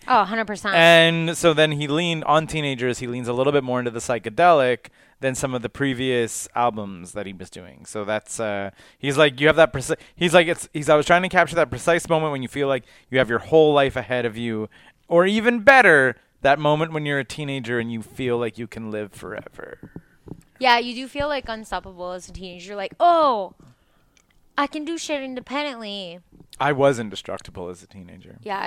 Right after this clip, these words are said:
Speaker 1: I, I don't know if I was.
Speaker 2: You can't remember. It's all a haze.
Speaker 1: It's all a haze.
Speaker 2: Um,
Speaker 1: Um, but here's the thing, though. Like, there's
Speaker 2: um,
Speaker 1: no, like,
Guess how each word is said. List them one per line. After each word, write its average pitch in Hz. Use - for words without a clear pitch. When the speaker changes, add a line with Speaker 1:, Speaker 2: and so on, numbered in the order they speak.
Speaker 1:
I, 190
I 254
don't 330
know 208
if 190
I 180
was. 170
Speaker 2:
You 98
can't 151
remember. 131
It's 104
all 170
a -
haze. 117
Speaker 1:
It's 240
all 427
a 359
haze. 240
Speaker 2:
Um, 123
Speaker 1:
Um, 262
but 254
here's 349
the 403
thing, 247
though. 180
Like, 214
there's 285
Speaker 2:
um, 240
Speaker 1:
no, 294
like, 349